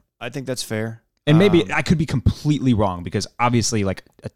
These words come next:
Speaker 2: ton of money and time went into that final season. It just feels like they, like, s-, s-, were focusing big picture and they stopped paying attention to, like, the details, which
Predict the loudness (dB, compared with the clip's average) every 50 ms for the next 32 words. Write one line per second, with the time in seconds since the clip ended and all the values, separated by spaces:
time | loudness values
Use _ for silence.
0 | _ _ -10 -10 -10 -8 -4 0 0 0 0 -2 -4 -6 -4 -2 -2 0 0 -2
1 | -2 -4 -4 -4 -4 -4 -4 -4 -2 -2 -2 -2 -2 -4 -6 -6 -6 -6 -8 -8
2 | -6 -6 -6 -6 -6 -8 -8 -6 -6 -8 -8 -10 -12 -18 _ _ _ _ _ _
3 | _ _ _ -8 -2 0 0 0 0 0 0 0 0 -2 -2 -2 -2 0 0 -2
4 | -2 -4 _ _ _ -10 -8 -8 -8 _ _ _ _ -8 -6 -6 -6 -6 -8 _
5 | _ -10 -10 -6 0 0 0 2 2 0 -2 -2 0 0 0 -2 -2 -2 -4 -4
6 | -4 -2 -2 -2 -2 -2 -4 -4 -2 -2 -2 -2 -2 -2 0 0 0 0 -2 -4
7 | -4 -4 -4 -4 -4 -4 -4 -4 -4 -4 -4 -2 -2 -2 -4 -6 -8 -12 _ _
8 | _ _ _ _ _ _ -2 0 2 4 2 2 2 -2 -6 -6 -8 -8 -6 -4
9 | -4 -4 -4 -6 -8